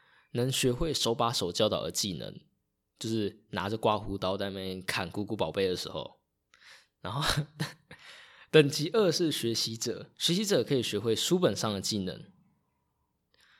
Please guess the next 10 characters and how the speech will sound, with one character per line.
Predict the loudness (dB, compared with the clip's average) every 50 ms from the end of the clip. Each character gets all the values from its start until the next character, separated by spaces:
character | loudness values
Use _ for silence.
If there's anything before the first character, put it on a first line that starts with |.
| _ _ _ _ _ _ _ _
然 | -6 -4 -2
后 | 0 0 0 -2 -2
等 | -2 -2 -2 -2
级 | -4 -6 -6 -4
三 | -2 -2 -2 -2 -2
就 | -4
是 | -4 -4 -4 -6 -8
大 | -4 _ 0 0 0
贤 | 0 -2 -4 -4 -6 -6 -6
者， | -6 -6 -8 -10 -14